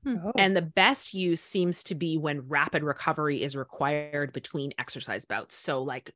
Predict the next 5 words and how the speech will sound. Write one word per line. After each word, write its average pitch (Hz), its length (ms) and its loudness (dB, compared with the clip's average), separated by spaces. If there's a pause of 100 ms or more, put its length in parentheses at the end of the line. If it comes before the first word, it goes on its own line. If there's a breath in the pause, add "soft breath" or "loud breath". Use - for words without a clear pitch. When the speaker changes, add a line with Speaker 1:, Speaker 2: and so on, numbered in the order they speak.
Speaker 3:
tournaments, 147 680 -2 (220 soft breath)
the 170 240 -2
Olympics, 170 1120 0 (320)
et 170 200 -2
cetera. 120 460 -4